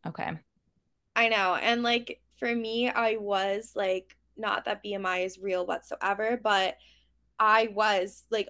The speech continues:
Speaker 2: already teetering on that line of, like, being really, really lean already. And I was like, "You know what? I actually even wanna lose a couple pounds," I was telling people, which is, like, ah,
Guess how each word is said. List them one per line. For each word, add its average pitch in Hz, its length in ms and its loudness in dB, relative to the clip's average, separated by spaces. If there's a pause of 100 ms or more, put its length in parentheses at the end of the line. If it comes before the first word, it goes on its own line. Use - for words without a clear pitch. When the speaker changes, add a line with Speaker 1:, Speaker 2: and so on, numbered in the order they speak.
Speaker 2:
already 208 420 2
teetering 185 480 -6
on 190 120 -4
that 180 220 -2
line 180 420 -2
of, 190 260 -6
like, - 380 -6 (680)
being 214 480 -4
really, 233 340 2
really 214 280 -2
lean 208 280 -4
already. 185 560 0
And 190 400 0
I 196 140 2
was 202 200 -6
like, 185 400 0
"You 302 100 4
know 415 80 4
what? 453 120 2
I 330 120 4
actually 285 280 0
even 240 200 0
wanna 220 200 0
lose 277 280 2
a - 40 -16
couple - 260 -6
pounds," 196 300 -2
I 190 80 2
was 196 120 -4
telling 190 320 -2
people, 185 400 2
which 190 160 -2
is, 240 200 -2
like, 190 380 4 (420)
ah, 508 300 10